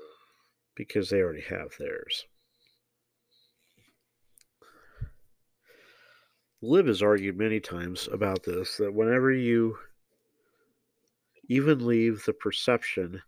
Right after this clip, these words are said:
because that's what we're talking about with, uh, in particular with Eric Bieniemy, and you have to be careful when you're talking about individuals, because frankly, individuals do merit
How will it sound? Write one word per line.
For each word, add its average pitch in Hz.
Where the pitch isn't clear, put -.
because 117
that's 156
what 120
we're 110
talking 104
about 92
with, 95
uh, 113
in 117
particular 135
with 95
Eric 104
Bieniemy, 90
and 113
you 123
have 165
to 139
be 107
careful 98
when 95
you're 95
talking 92
about 92
individuals, 95
because 92
frankly, 107
individuals 107
do 107
merit 104